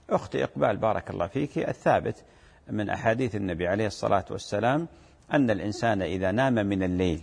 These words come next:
يقول هذه الأدعية، يضع كفه تحت خده اليمنى ويأتي بهذه الأذكار وهي أذكار النوم وأدعية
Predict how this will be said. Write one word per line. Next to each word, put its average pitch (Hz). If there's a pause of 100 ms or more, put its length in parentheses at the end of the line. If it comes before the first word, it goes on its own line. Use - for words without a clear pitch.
(160)
يقول -
هذه 98
الأدعية، 90 (300)
يضع 104 (420)
كفه 107
تحت -
خده 104
اليمنى 98 (440)
ويأتي 107
بهذه 98
الأذكار 95
وهي 95
أذكار 95
النوم 98
وأدعية 95